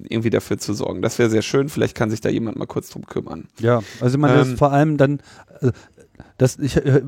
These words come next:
Speaker 2: merk das auch immer öfter, dass, dass das sozusagen in solche Diskussionen mit eingebracht wird. Und das ist so ein impliziter Vorwurf an, „Naja, ihr Öffentlich-Rechtliche, ihr liefert ja noch nicht mal frei.“ Würden die wahrscheinlich gerne tun. Äh, ganz klar war das Problem bei denen nicht so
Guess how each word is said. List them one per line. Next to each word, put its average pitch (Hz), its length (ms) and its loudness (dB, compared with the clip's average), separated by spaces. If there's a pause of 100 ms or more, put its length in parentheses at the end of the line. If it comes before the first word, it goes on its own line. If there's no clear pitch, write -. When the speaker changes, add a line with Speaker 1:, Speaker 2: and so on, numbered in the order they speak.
Speaker 2:
merk 135 340 2
das 147 100 0
auch 139 140 0
immer 143 200 4
öfter, 120 260 2
dass, 107 160 4
dass 110 180 0
das 110 120 0
sozusagen 117 320 0
in 117 60 0
solche 117 280 2
Diskussionen 113 440 -2
mit 113 120 -2
eingebracht 113 500 0
wird. 107 160 -2
Und 104 60 2
das 107 140 -4
ist 117 120 -6
so 120 60 0
ein 120 80 0
impliziter 127 480 0
Vorwurf 131 500 4
an, 120 280 -2 (340)
„Naja, 120 260 4
ihr 143 300 4
Öffentlich-Rechtliche, 131 800 0
ihr 123 80 2
liefert 131 320 -2
ja 120 80 2
noch 120 120 0
nicht 139 160 -2
mal 107 120 0
frei.“ 107 420 2 (760)
Würden 110 300 2
die 127 100 0
wahrscheinlich 139 440 2
gerne 139 260 2
tun. 110 400 0 (560)
Äh, 110 360 4
ganz 117 240 0
klar 135 280 2
war 135 100 4
das 127 240 2 (560)
Problem 120 520 2
bei 139 120 4
denen 135 340 2
nicht 139 200 -2
so 135 580 0